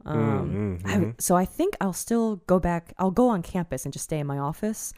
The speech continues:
Speaker 2: Okay.
Speaker 1: so that I can have some walking, like, from the parking lot to the, to the, <laughs> yeah, just the parking lot, <laughs> um, and maybe on the Burdett Trail or something. But I, I, I was hoping to,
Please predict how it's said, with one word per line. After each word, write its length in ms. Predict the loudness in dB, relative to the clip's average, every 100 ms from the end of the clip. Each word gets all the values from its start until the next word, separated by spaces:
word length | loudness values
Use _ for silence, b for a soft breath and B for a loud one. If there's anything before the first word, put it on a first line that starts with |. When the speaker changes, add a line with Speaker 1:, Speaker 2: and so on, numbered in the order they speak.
| -2
Speaker 2:
Okay. 200 | 4 6
Speaker 1:
so 160 | 8
that 260 | 6 4 0
I 40 | -6
can 240 | -4 -6 -6
have 260 | -10 -6
some 160 | -4 -2
walking, 340 | -4 -4 -6
like, 140 | -6 -6
from 80 |
the 80 | -8
parking 340 | -8 -6 -6 -4
lot 240 | -4 -6
to 80 | -8
the, 240 | -2 2
to 140 | 2 4
the, 280 | 6 6 6
<laughs> 60 | 8
yeah, 160 | 8
just 160 | 10 8
the 60 | 12
parking 340 | 12 12 10 8
lot, 760 | 8 6 4 0 2 2 4
<laughs> 20 | 4
um, 180 | 6
and 80 | 4
maybe 240 | 2 2 0
on 100 | -2
the 60 |
Burdett 300 | -4 -4 -6
Trail 280 | -4 -4 -2
or 60 | -4
something. 520 | -4 -4 -4 -4 2
But 120 | 4
I, 140 | 6 6 4
I, 60 | 2 0
I 100 | 2
was 120 | 2
hoping 260 | 0 0
to, 120 | -2